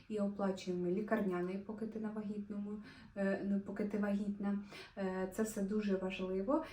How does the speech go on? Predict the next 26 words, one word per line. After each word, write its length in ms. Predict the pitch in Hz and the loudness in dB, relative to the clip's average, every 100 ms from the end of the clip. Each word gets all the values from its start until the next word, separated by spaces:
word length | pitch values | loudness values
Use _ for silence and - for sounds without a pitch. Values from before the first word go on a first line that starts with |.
| - | -8
і 100 | 208 | -2
я 200 | 196 208 202 | 0 0 0
зроблю 500 | 196 190 196 190 196 | 0 0 2 0 0
про 100 | 190 | -2
це 260 | 190 240 240 | 0 0 2
обов'язково 880 | 202 185 185 180 - 220 214 202 202 - - | 0 0 0 -2 0 2 4 2 0 -10 -16
ще 240 | - 196 190 | -4 2 4
одну 260 | 175 175 | 4 2
серію. 520 | 175 175 170 165 170 175 - - | 0 -2 -4 -4 -6 -8 -14 -12
Так 80 | - | -2
що 140 | 196 | 0
залишайтесь 840 | 202 196 202 214 202 190 175 - 190 | 6 6 6 4 4 4 -2 -4 -2
з 100 | 214 | 0
нами, 280 | 247 269 | 2 2
підписуйтесь 800 | - - 214 208 202 196 180 - 196 196 202 | 0 -4 -2 0 0 0 -2 0 0 0 2
на, 340 | 190 190 185 185 - - - | 4 4 0 -4 -12 -12 0
е, 80 | 196 | 2
наш 320 | 190 208 - 202 | 4 2 0 -2
Instagram 720 | 185 208 196 202 214 208 202 | -2 0 2 4 4 4 2
і 40 | 190 | 0
TikTok, 840 | 185 175 185 - - 247 294 220 | -2 -2 -4 -2 4 4 4 4
е, 260 | 196 190 - | 4 4 0
всі 220 | - 196 | -6 -6
посилання 640 | 196 196 202 190 185 185 180 | -4 -2 2 4 4 2 0
є 200 | 180 175 | -2 -2
тут, 300 | 240 262 | 0 -2